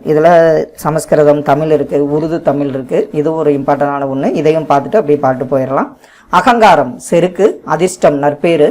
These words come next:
அபிப்பிராயம் கருத்து, அபூர்வம் புதுமை, ஆராதனை வழிபாடு, ஆனந்தம் மகிழ்ச்சி, சபதம் சூளுரை, தினசரி நாள்தோறும், தைரியம் துணிவு, பூஜை வழிபாடு, இதெல்லாம் வந்து சமஸ்கிருதத்திலிருந்து தமிழ் சொற்கள். அதே மாதிரி உருதுலிருந்து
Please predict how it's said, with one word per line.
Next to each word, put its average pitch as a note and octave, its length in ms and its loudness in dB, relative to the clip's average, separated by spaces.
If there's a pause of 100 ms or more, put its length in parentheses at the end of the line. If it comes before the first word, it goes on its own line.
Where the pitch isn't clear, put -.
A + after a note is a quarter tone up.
(400)
அபிப்பிராயம் D3 720 0
கருத்து, E3 380 0 (260)
அபூர்வம் E3+ 500 0 (120)
புதுமை, D#3+ 340 0 (460)
ஆராதனை E3+ 400 4 (100)
வழிபாடு, D#3 460 2 (260)
ஆனந்தம் E3 460 0
மகிழ்ச்சி, E3 360 -4 (260)
சபதம் F3+ 520 2
சூளுரை, E3 440 2 (460)
தினசரி G3 460 0 (180)
நாள்தோறும், D#3+ 500 0 (240)
தைரியம் G#3+ 480 2 (140)
துணிவு, D#3+ 400 0 (300)
பூஜை G#3 360 2 (180)
வழிபாடு, C#3+ 460 0 (140)
இதெல்லாம் E3 300 2
வந்து E3+ 180 -2 (480)
சமஸ்கிருதத்திலிருந்து D#3+ 1080 0 (120)
தமிழ் D3 320 -2
சொற்கள். F#3 320 0 (400)
அதே E3+ 220 0
மாதிரி F3 180 2 (160)
உருதுலிருந்து F3 640 0